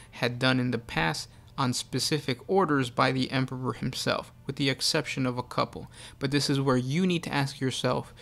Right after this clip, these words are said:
"Do I want my homebrew chapter to believe the Emperor is a god? Do I want to have this whole religious aspect to my chapter?" If the answer is yes, then obviously you could write in some cool narrative links with the Age of Apostasy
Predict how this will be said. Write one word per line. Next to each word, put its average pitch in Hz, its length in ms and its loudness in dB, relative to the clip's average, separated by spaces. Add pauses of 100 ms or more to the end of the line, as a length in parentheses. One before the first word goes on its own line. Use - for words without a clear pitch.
(220)
"Do 160 160 6
I 202 80 8
want 196 240 4
my 175 120 4
homebrew 170 380 0
chapter 151 380 0
to 147 120 -2
believe 143 320 0
the 139 160 0
Emperor 143 380 -2
is 131 200 -2
a 131 60 0
god? 135 440 2 (340)
Do 139 160 2
I 143 100 8
want 131 380 4
to 135 60 -4
have 135 320 -2
this 135 180 -4
whole 135 180 2
religious 131 640 0
aspect 127 640 0 (160)
to 151 140 0
my 135 200 2
chapter?" 170 600 -2 (480)
If 135 140 -4
the 151 160 4
answer 147 260 0
is 131 140 0
yes, 165 400 2 (260)
then 131 120 2
obviously 131 440 0
you 131 140 -2
could 127 240 -4
write 135 220 2
in 135 120 2
some 123 240 -2
cool 135 280 0
narrative 131 760 -2
links 147 420 -2 (240)
with 151 200 0
the - 140 0
Age 147 220 2
of 139 80 -4
Apostasy 147 760 -2